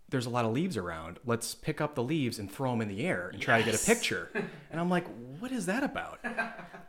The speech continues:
Speaker 1: It was, it literally took us fifteen minutes to get the perfect one where the leaves were flowing, and my face and Hannah's face was like, we're smiling and hugging each other. And I'm like, "Okay." All of these le-, and I'm covered in leaves at this point. The leaves are wet, so we're kinda wet.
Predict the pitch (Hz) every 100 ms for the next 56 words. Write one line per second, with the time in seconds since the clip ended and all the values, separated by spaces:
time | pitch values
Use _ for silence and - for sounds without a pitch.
0 | - 196 185 180 180 147 220 302 220 190
1 | 151 170 156 151 151 139 - 117 - -
2 | 147 147 131 120 107 107 120 123 117 110
3 | - 117 107 92 92 95 - - _ -
4 | 117 104 98 101 98 - 131 127 123 110
5 | 117 107 - 107 95 104 95 98 92 104
6 | 95 - 113 104 101 95 92 104 95 87
7 | - 80 - - - 466 453 381 - 311
8 | 139 147 151 147 147 190 156 139 117 95
9 | 90 - - - - - - - 160 175
10 | 160 160 139 135 156 139 131 113 - 202
11 | 180 113 113 185 185 180 180 180 160 117
12 | 135 160 113 82 80 87 127 - - 101
13 | 87 - 202 143 78 85 131